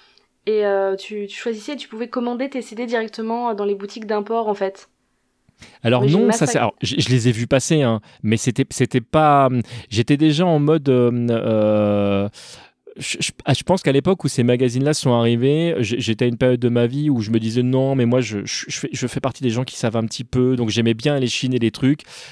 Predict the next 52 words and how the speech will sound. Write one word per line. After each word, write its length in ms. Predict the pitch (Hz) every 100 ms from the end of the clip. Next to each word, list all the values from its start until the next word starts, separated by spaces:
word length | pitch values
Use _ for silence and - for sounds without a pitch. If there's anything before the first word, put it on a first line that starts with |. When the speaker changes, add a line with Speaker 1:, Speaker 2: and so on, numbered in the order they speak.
| -
Speaker 2:
ce 80 |
qui 80 | -
est 80 | 123
très, 220 | - 185
très 180 | - 151
présomptueux 580 | - 139 131 123 - 143
parce 180 | 120 -
que 80 |
pour 180 | 117 110
de 80 | 113
vrai, 160 | 123 135
quand 100 | 107
tu 140 | 104
redescends 280 | 101 101 117
un 60 |
petit 160 | 104 110
peu 160 | - 113
de 60 |
ton 200 | - 104
arbre, 220 | 117 120 95 - - -
tu, 160 | - 110
euh, 80 | 104
tu 140 | 113
te 80 | 101
rends 80 | 113
compte, 280 | - 156 -
en 60 |
fait, 220 | 113 135 -
que 80 |
t'es 160 | 110 113
parfois 300 | 113 - 127
à 40 |
côté 380 | 110 107 - 131
de, 120 | 110
enfin, 220 | 98 - 101
passé 240 | 107 127
à 60 | 104
côté 240 | 104 104
de 60 | -
perles. 320 | 139 135 104 - 160 -
Mais 100 | 113
à 80 | 123
l'époque, 340 | 139 170 175
en 60 | 139
fait, 160 | 151
j'étais 220 | 135 127 123
plus 260 | - 170
dans 120 | 143
une 180 | 127 135
recherche 360 | 127 131 147 127
très 160 | -
personnelle, 600 | 131 127 - 131 131 151